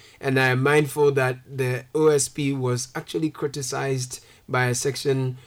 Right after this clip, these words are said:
of the media and some Ghanaians about its approach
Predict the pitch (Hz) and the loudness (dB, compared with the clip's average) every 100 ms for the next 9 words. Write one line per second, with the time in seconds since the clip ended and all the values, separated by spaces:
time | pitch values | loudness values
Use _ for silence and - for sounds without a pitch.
0 | - - 135 127 123 127 135 139 131 123 | -20 -14 -4 -2 -2 0 2 2 2 2
1 | 139 139 135 123 131 139 123 120 - - | 0 0 2 4 6 4 4 -2 -6 -8
2 | 127 123 120 120 147 139 127 - - 127 | -4 -2 -2 0 2 2 0 -4 -6 -8
3 | - - 147 143 143 - - | -10 -4 0 2 2 -2 -4